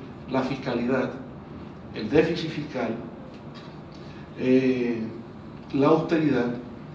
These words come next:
y cómo conciliar el tema de, eh, del gasto público, incluso incurriendo en déficit fiscal para garantizar el crecimiento.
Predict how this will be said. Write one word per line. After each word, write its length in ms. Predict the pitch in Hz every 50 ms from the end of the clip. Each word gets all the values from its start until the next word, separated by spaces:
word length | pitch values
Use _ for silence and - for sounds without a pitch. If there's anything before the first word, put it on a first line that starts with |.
| - -
y 60 | 131
cómo 380 | 127 135 151 156 170 180 - 151
conciliar 560 | 156 147 131 127 131 127 127 131 131 131 120 113 - - - - - - - - - - -
el 220 | - 117 117 110 -
tema 280 | - 139 143 147 147 139
de, 300 | 127 131 127 123 120 120 120 - - - - - - - - - - - -
eh, 460 | 120 117 120 117 113 107 107 120 - - - - - 127
del 220 | 123 120 123 127
gasto 340 | 147 160 156 - - 175 -
público, 600 | - 170 175 151 131 127 - - - 139 143 - - - 131
incluso 500 | 131 120 117 120 139 156 175 170 160 147
incurriendo 640 | 139 - - 120 117 110 131 156 175 165 151 135
en 80 | 123 127
déficit 380 | - 143 147 151 143 - 147 143
fiscal 360 | 160 151 - - 135 135 131
para 200 | 131 131 127 123
garantizar 480 | 120 120 117 113 113 113 - - 131 127
el 100 | 127 120
crecimiento. 640 | - 113 107 - 107 104 101 104 104 - - -